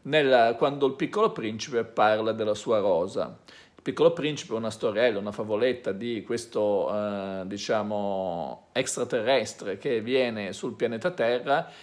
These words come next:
e lui sul suo pianeta ha diverse cose, tra cui una, una rosa che protegge dalle intemperie, che si, di cui si prende cura, insomma. E un giorno gli fanno vedere un roseto e gli dicono: "Guarda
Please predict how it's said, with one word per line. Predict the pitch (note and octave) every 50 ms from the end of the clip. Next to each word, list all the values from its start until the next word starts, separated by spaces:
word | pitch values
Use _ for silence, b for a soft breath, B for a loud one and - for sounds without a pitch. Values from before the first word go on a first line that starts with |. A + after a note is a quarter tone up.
| B B B _
e | - C#3+
lui | C3+ D#3 D#3+ C#3+ C3+
sul | - - C3 A#2
suo | - - B2+ -
pianeta | - F#3 F#3+ C#3 A2+ A2+ B2+ D3 C#3 - C3+ A#2+ A2+ A2 G#2+ G2+ G2 A#2 B2 A#2+ A2+ G#2+
ha | G2+
diverse | G#2 B2+ B2+ A2+ B2+ C#3 - - G3+ -
cose, | - C#3 B2+ C3+ D3 D3+ C#3+ C#3 C#3 A#2+
tra | A#2 - B2
cui | A#2 - - D3 C#3 C#3 C#3 C3 B2 A#2+ A#2 A2+ - B B B B B B _ _
una, | - C#3+ C3+ C3+ C3+ C3+ B2 A#2+ A#2+ A#2+ A#2 A#2 A2+ A2 G#2 -
una | D3 C#3+ C#3+ C3+
rosa | B2+ A#2+ A#2 G#2+ G#2+ A#2 A2+ A2+ G#2+
che | - - C3 A2+
protegge | - - C3 B2+ B2+ D3 C3 B2+ C3 A#2+
dalle | A#2 A#2 A#2+
intemperie, | A#2+ A#2+ A2 B2 A2+ G#2+ - - A2 A#2 B2+ B2+ A#2+ G#2 A2+ A2 G#2+ G#2
che | - C3
si, | - - C3 A#2+
di | B2 B2
cui | - C#3+ B2+
si | - C#3 C#3
prende | - B2+ B2 B2 A#2+ A#2 A2 A2+
cura, | - - C3 C3+ C#3 B2+ A#2 G#2+ A2+
insomma. | A2 A2 A2 - - A2 G#2 G#2 G2+ G2 - - B B B B B B B B B B _ _
E | - G#3+ G#3+ F#3+ E3 D3 C#3 C3+ C3 A#2+
un | A#2 D#3 A#3 B3
giorno | C#3+ C3 C3 C#3+ F3 E3 C3+
gli | B2+ A#2+
fanno | A#2+ C3 B2 B2 B2
vedere | A#2 A#2+ A#2 B2+ B2+ B2 A#2 A2+
un | A2+ A2+ A2+ A#2
roseto | A#2 D3 D#3 C#3+ C3 B2 A2+ B2 D#3+ G3 - - B2 G2+ F#2 D#2+ -
e | F2+ F#2+ F2 F2
gli | F2+ F2+ F#2+
dicono: | G2+ G2+ F#2+ - - F#2 F2+
"Guarda | G2+ C3+ B2+ G#2 G2 G#2+ F#2+ F2+ E2 C2+ D2 D2 -